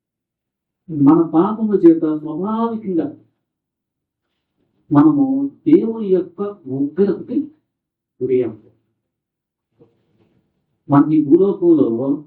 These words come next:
ఎందుకు నెమ్మది ఉండదంటే, మొట్టమొదటిది ప్రతి ఒక్కరు కూడా మనము మన మూల పితరుడైన ఆదాము నుంచి పాప స్వభావాన్ని తెచ్చుకున్నాం.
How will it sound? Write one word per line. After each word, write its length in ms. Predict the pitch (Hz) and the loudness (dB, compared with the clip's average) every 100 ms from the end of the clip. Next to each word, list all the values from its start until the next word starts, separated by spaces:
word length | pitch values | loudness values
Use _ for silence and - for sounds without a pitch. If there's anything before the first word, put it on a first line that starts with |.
| 135 | -6
ఎందుకు 220 | 139 190 196 | -6 -6 -4
నెమ్మది 280 | 175 175 165 | -4 0 0
ఉండదంటే, 440 | 160 143 139 131 113 120 131 - 135 | 0 0 -2 -2 -4 -4 -10 -18 -8
మొట్టమొదటిది 720 | 156 - 202 165 143 117 107 123 143 127 _ _ _ _ _ _ _ _ _ - | -6 -4 -2 0 0 -2 -2 -2 -6 -10 _ _ _ _ _ _ _ _ _ 2
ప్రతి 240 | 165 233 214 | 2 2 -6
ఒక్కరు 260 | 214 208 208 190 | -6 -8 -6 -4
కూడా 140 | 180 165 | -2 0
మనము 320 | 143 123 120 113 135 _ _ _ _ _ _ _ _ - | -2 -4 -10 -20 -20 _ _ _ _ _ _ _ _ 0
మన 120 | 143 143 143 | 2 2 0
మూల 220 | 190 202 196 - _ _ _ _ _ _ _ _ _ 165 | 0 0 -2 -6 _ _ _ _ _ _ _ _ _ 6
పితరుడైన 600 | 165 185 185 160 160 160 156 135 139 | 6 6 4 4 4 0 -6 -8 -6
ఆదాము 340 | 160 165 156 143 | 0 0 0 -6
నుంచి 200 | 143 143 139 | -6 -8 -8
పాప 260 | 143 202 220 220 - | -8 -8 -6 -8 -4
స్వభావాన్ని 680 | 170 160 143 143 143 139 170 | -2 0 0 0 0 -2 -4
తెచ్చుకున్నాం. 480 | 139 - - 123 | -4 -6 -10 -10